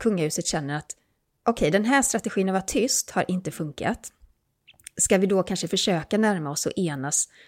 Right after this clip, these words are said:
få in dem i värmen, keep your enemy close, och försöka se om det funkar?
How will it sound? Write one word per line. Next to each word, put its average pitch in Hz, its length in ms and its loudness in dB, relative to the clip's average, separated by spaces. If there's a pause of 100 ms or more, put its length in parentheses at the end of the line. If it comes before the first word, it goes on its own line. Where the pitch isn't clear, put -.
(160)
få 185 120 2
in 214 120 6
dem 226 140 6
i 220 60 2
värmen, 160 560 0 (540)
keep 220 180 2
your 220 160 4
enemy 165 280 0
close, 143 520 -2 (600)
och 220 60 4
försöka 185 340 2
se 170 280 2
om 170 120 0
det 302 240 6
funkar? - 480 -4